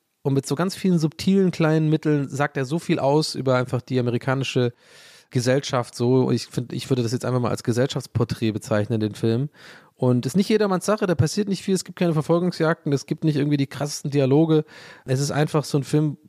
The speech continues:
wo man sich einfach drauf einlassen muss, glaub ich. Und das habe ich auch und hab dann auch bewusst mal das Handy weggelegt für zwei Stunden, was für mich ein echt ein absoluter Rekord ist.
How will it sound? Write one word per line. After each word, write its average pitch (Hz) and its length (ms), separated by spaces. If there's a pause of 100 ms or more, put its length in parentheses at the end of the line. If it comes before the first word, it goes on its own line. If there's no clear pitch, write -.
wo 139 180
man 139 200
sich 135 240
einfach 131 400 (160)
drauf 131 200
einlassen 147 440
muss, 139 220 (320)
glaub 135 240
ich. 147 180
Und 135 400 (800)
das - 200
habe 170 180
ich - 100
auch 110 240
und 123 160
hab 131 120
dann 131 100
auch 123 100
bewusst 127 320
mal 139 60
das 123 100
Handy 143 220
weggelegt 117 480
für - 80
zwei 113 240
Stunden, 123 280
was 120 140
für - 80
mich 135 140
ein - 60
echt - 180
ein - 20
absoluter 131 340
Rekord 139 380
ist. 120 240